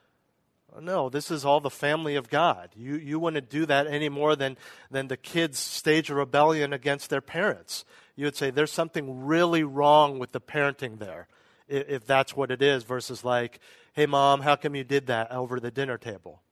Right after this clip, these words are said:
Right? And that's kind of the idea of the family. Yes, there is an authority and a submission for,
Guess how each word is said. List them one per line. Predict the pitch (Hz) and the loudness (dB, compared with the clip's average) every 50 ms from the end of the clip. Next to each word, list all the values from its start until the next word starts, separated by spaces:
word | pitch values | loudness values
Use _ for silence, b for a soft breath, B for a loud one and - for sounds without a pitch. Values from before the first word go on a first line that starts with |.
| _ - | _ -6
Right? | 127 120 123 135 131 B B B B B B B B B | -6 -6 -6 -6 -10 B B B B B B B B B
And | 139 151 156 156 | -6 -6 -2 2
that's | 160 175 202 208 - - | 4 4 4 4 0 -2
kind | - 180 175 175 | -2 0 0 0
of | 165 | 0
the | 156 151 139 | 2 2 2
idea | 135 139 135 117 127 127 131 | 2 2 0 -2 -2 -2 -2
of | 135 139 139 | -2 -4 -6
the | 151 | -8
family. | - - - 160 170 190 208 185 135 104 104 104 - b b b b b b | -6 -4 -2 0 0 2 0 -2 -4 -8 -12 -16 -18 b b b b b b
Yes, | 123 123 151 180 196 185 - | 0 2 4 4 4 4 2
there | - 165 151 151 | 2 4 4 4
is | 151 147 123 | 4 2 0
an | 139 135 | -4 -8
authority | 131 - - - - 143 147 151 147 143 151 165 180 185 | -10 -10 -8 -4 0 2 4 4 4 4 4 2 2 2
and | 165 143 135 | 0 -2 -2
a | 127 | -4
submission | - - - 131 123 131 139 151 147 - - 165 170 180 | -4 -6 -8 -8 -6 -4 -2 -2 -2 -2 -2 -4 -4 -4
for, | 156 - 139 131 127 | -4 -4 -4 -4 -4